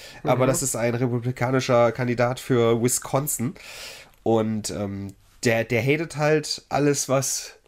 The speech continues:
Speaker 1: so Regenbogenfarben ist und so,
Speaker 2: Mhm.
Speaker 1: ja. Und findet es ganz schlecht. Und ich will einfach von dir einmal wissen, ach so, ich habe gar nicht gesagt, was in dem Video zu sehen ist, wie er einen, einen seiner, ähm, Farmworker,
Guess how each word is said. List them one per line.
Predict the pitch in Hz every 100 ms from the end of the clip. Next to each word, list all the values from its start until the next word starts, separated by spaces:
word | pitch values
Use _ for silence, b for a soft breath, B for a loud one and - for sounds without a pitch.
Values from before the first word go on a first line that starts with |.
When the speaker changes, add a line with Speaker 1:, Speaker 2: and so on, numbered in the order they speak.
| _ _ _ _ _ _ _ -
Speaker 1:
so | 131 123 117 107
Regenbogenfarben | - 123 143 147 139 147 139 135 147 143 139 135
ist | 123 143 -
und | - 131
so, | 135 131 123
Speaker 2:
Mhm. | 110 104
Speaker 1:
ja. | 117 156 b b b b b -
Und | 117
findet | 139 131
es | 127
ganz | 131 123
schlecht. | 139 143 -
Und | 135
ich | 139 156
will |
einfach | 156 180 175
von | - 151
dir | 151 185 160
einmal | 151 160 156 151
wissen, | 175 160 185 - _ -
ach | 117
so, | 120
ich | 107
habe | 104
gar | 107
nicht | 104
gesagt, | - 110 110
was | 107
in | 95
dem |
Video | 98 107
zu | 107 92
sehen | 110 104
ist, | 95 - B B B
wie | 120
er | 120 87
einen, | 110 107 107 104
einen | - 107 107 101 101
seiner, | 101 101 98 92
ähm, | 92 95 90 90 - - -
Farmworker, | - 135 131 131 104 104 - 107 131